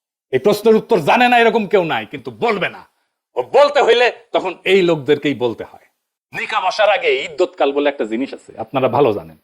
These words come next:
তাহলে এই পন্দের আলো আর দিল্লি স্টারের ভাতার আওয়ামী লীগের সাথে বিচ্ছেদের পরের ইদ্যতকাল শেষ হওয়ার আগেই বিএনপির সাথে কেন নিকা বসলো?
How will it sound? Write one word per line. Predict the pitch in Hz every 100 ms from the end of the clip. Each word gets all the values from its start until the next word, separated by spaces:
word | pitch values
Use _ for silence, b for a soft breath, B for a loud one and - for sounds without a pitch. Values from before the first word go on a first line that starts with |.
| _ _ _ _ _ -
তাহলে | 165 185 -
এই | 202 - _ _ -
পন্দের | 277 269 240
আলো | 240
আর | 214
দিল্লি | 175 247 233
স্টারের | - 220 214
ভাতার | 147 151 185 156
আওয়ামী | 165 185 190
লীগের | 185 190
সাথে | 196 190 185 147 - b b
বিচ্ছেদের | - 208 - 240 262
পরের | 254 233 233 226
ইদ্যতকাল | 196 165 226 - 202
শেষ | - 196 208
হওয়ার | 196 156 -
আগেই | 220 240 151 - _ _ 123
বিএনপির | 185 180 175
সাথে | 202 196
কেন | 190 190 214
নিকা | 190 170
বসলো? | 147 - 170